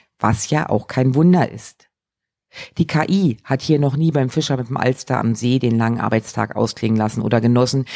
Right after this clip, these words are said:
dass du im Umkreis von wenigen Kilometern direkt in einen Badesee plumpst, ohne dich mit anderen um dein Handtuchblatt zu streiten. Kann K I nicht,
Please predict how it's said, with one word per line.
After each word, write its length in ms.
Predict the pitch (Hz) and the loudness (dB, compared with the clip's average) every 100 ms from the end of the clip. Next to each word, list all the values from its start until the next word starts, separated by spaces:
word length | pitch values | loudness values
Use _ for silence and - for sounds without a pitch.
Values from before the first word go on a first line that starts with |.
| - - | -14 -4
dass 160 | 131 | -2
du 80 | - | 0
im 100 | 131 | -2
Umkreis 380 | 135 139 143 135 | -2 0 0 2
von 160 | 131 127 | 2 2
wenigen 320 | 143 151 143 | 2 2 -2
Kilometern 500 | - 139 135 131 120 | -2 2 2 2 0
direkt 320 | 117 135 - | 2 -2 -2
in 140 | - | -6
einen 180 | 107 117 | 0 0
Badesee 380 | 110 113 113 120 | 2 0 0 -2
plumpst, 420 | - 117 113 - | 0 0 0 -4
ohne 220 | - 135 | 0 0
dich 160 | 123 123 | 2 0
mit 140 | 123 | -2
anderen 280 | 107 117 120 | 2 2 4
um 80 | 113 | 2
dein 220 | 117 110 | 0 2
Handtuchblatt 500 | 110 104 107 113 104 | 0 -2 -6 -6 -8
zu 140 | - - | -8 -10
streiten. 480 | - 98 95 - _ _ _ _ _ _ _ | -8 -8 -6 -10 _ _ _ _ _ _ _
Kann 260 | 135 143 | 0 0
K 160 | 156 147 | 0 0
I 220 | 135 135 | 2 2
nicht, 300 | 135 131 - | 2 0 -6